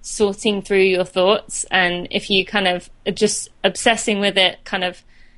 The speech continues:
um, looking at a number, and then it tells you you've run too fast, so you slow down, but now you've run too slow, so now you speed up, and you just bounce around rather than actually just feeling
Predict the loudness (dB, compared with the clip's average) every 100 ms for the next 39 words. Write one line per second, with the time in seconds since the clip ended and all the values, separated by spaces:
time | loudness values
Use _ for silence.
0 | -20 -8 -2 -2 -2 -8 -8 0 0 2
1 | 0 0 0 0 -2 0 0 2 2 0
2 | -2 -4 0 0 2 0 0 -4 -2 -2
3 | 2 0 0 0 0 2 4 6 4 0
4 | -2 0 0 -2 -6 0 4 4 2 2
5 | 0 -2 -6 -2 0 0 -2 -2 -4 -2
6 | -4 0 2 4 2 0 -4 -2 -2 -4
7 | -2 2 4 4 4 2 -6 -4 -4 0
8 | 0 0 -6 -2 0 0 0 -2 -2 -2
9 | -4 -4 -12 -4 -2 -2 0 0 0 -4
10 | -8 0 4 6 6 4 -2 -10